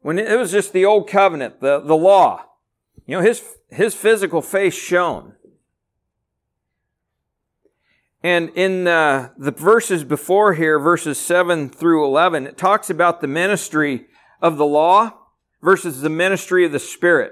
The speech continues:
that service, and how one had much higher glory. So when we look into the face of Christ,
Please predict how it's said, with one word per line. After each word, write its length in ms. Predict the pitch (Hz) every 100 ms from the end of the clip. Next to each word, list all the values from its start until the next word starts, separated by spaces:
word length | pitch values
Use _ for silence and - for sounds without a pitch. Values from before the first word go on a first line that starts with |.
| _ _ _ _ _ _ _
that 160 | 143 123
service, 540 | - 196 180 123 - _ _
and 160 | 160 165
how 420 | 185 175 - - _
one 520 | 131 170 208 196 180 - _
had 260 | 175 160
much 320 | 156 196 - -
higher 360 | - 190 185
glory. 540 | 139 143 165 160 110 95 _ _ _
So 400 | - 196 190 - _ _ _ _
when 200 | 156 165
we 160 | 240
look 300 | 269 233 -
into 600 | 190 180 170 165 156 151 _ _ _
the 120 | 127 131
face 460 | 147 135 123 - _
of 140 | 120 -
Christ, 560 | 131 110 113 - -